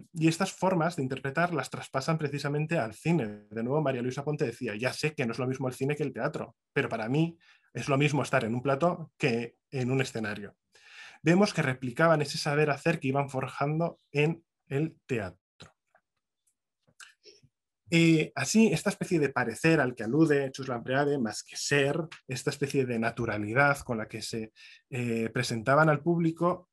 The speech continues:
está muy relacionado con la idea de el buen actor que maneja, eh, Requena. Requena dice algo así como que tradicionalmente la tradición burguesa de que es un buen actor es aquel o aquella que sabe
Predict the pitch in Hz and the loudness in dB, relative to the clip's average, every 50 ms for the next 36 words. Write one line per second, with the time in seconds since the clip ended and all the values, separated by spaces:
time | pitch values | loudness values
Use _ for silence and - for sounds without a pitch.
0 | _ _ _ 170 - - - 190 208 233 226 214 202 190 - 175 170 180 196 208 | _ _ _ -10 -8 -4 0 2 4 4 4 4 2 2 0 0 0 0 0 -2
1 | 202 - 190 202 202 151 143 139 127 127 127 139 165 180 190 175 160 156 170 - | -2 0 0 0 2 0 0 -2 -2 -2 0 0 0 0 0 0 0 0 0 0
2 | - 143 127 120 117 120 135 151 160 165 - _ _ _ 123 120 117 - _ - | -2 -4 -4 -4 0 2 2 2 2 2 -2 _ _ _ -10 -10 -10 -12 _ 2
3 | 160 151 160 160 160 - - - - - - - - _ _ _ - - 160 170 | 4 4 4 2 0 -8 -18 -20 -20 -20 -20 -20 -20 _ _ _ -2 2 2 2
4 | 180 - 151 139 131 135 139 143 - - 170 - 135 - - 131 123 120 117 117 | 2 0 0 0 2 2 0 -2 0 2 2 2 2 0 -2 -8 -6 -6 -6 -6
5 | 117 113 113 113 113 113 110 110 110 107 107 107 104 104 107 104 104 - 123 123 | -6 -6 -6 -8 -8 -8 -10 -10 -12 -12 -12 -14 -14 -14 -14 -14 -8 -8 -8 -4
6 | - 131 131 117 113 110 107 123 123 147 160 175 170 160 160 175 165 160 156 156 | 0 0 0 2 0 0 -2 -4 -2 2 2 4 4 4 2 2 0 0 0 0
7 | - 170 - 160 127 123 - 127 - 117 113 113 - 117 123 139 151 156 156 160 | -2 -2 -2 -2 -2 -2 -6 -6 -6 -6 -6 -4 -4 -2 0 0 0 2 0 0
8 | 165 165 160 160 151 143 127 - 117 107 101 - - 123 131 131 131 123 117 131 | 0 0 0 0 -2 -2 -2 -4 -6 -8 -8 -8 -8 -8 -6 -6 -6 -4 -4 -4
9 | 143 139 - - 139 135 117 107 - 123 120 - 127 120 117 127 123 117 107 - | -4 -4 -4 -4 -4 -4 -4 -6 -8 -8 -8 -6 -8 -6 -4 -4 -6 -6 -8 -10
10 | _ _ 160 147 151 156 143 127 120 - 117 110 - 127 135 139 135 139 135 104 | _ _ 0 0 2 0 0 -2 -6 -8 -12 -10 -6 -2 -2 -2 -2 -2 -4 -6
11 | 92 - 135 139 139 139 139 135 - - - - - - 131 135 139 139 139 139 | -6 -6 -6 -4 -2 -4 -4 -6 -6 -14 -16 -14 -4 0 2 2 2 2 -2 -2
12 | 143 | -4